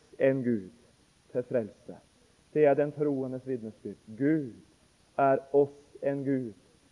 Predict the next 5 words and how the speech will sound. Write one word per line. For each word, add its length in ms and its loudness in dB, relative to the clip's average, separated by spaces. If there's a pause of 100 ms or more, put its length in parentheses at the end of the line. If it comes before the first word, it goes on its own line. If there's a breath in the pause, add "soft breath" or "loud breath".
(160)
til 100 -2
frelse. 560 0 (880)
Og 300 12
hos 180 6 (480)
Herren, 540 2